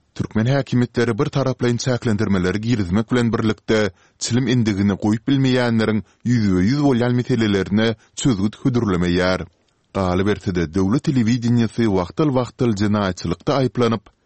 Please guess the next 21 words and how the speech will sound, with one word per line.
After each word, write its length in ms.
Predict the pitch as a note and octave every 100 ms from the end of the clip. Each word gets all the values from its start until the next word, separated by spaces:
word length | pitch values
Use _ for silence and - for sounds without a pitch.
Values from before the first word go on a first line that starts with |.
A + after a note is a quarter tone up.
| -
ile 260 | G#2+ G#2 B2+
salynan 440 | C3 A2 F2+ E2
şahslary 580 | - A2+ F#2+ G2 F#2+ A2
towa 380 | - G2+ G2 C#3+
edýän 360 | A#2 A#2+ A#2
görnüşde 460 | A2+ G#2+ G#2 - G#2
efirde 480 | G2 A#2+ D3+ A2+ F#2
görkezýär. 760 | F2+ F2 G#2 F#2 F#2+ F#2+ E2 - _ -
Hukuk 360 | - C#3 -
toporlary 580 | D3+ C#3 C3 B2 B2 A#2+
Türkmenistanyň 680 | - - G#2 F#2+ - F#2+ G#2
ozalky 400 | G#2+ G2 E2+ D3
iki 240 | - -
awtoritar 560 | C#3+ - A2+ F#2+ G#2+ G#2+
prezidenti, 920 | A#2 A#2 G2 G2+ G#2 G2 A2+ G#2+ F#2+ - _
sol 240 | - B2 C3+
sanda 320 | C#3 B2+ A#2+
häzirki 520 | G#2+ A2+ F2+ F2 - C#3+
ýurtbaş 340 | C#3+ - C3+ -
tutununyň 480 | - C3 A#2+ A#2 A#2
kakasy 640 | B2 A2+ - A2 A2+ A2